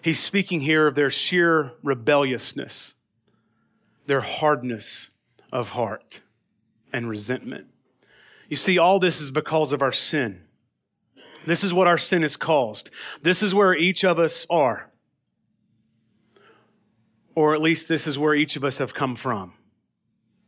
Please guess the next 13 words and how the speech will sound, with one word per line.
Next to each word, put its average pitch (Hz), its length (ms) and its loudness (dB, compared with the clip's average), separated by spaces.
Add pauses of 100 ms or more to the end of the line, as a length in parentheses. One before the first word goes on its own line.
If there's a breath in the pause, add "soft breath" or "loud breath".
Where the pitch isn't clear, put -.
(460 soft breath)
The 156 180 2
unbelievers 165 960 2 (520)
aren't 160 380 2
in 151 140 0
the 147 80 2
light. 147 500 0 (920)
They 151 140 2
may 165 140 4
often 156 460 4
feel 160 540 4
as 143 300 2
if 147 220 0
they're 147 400 4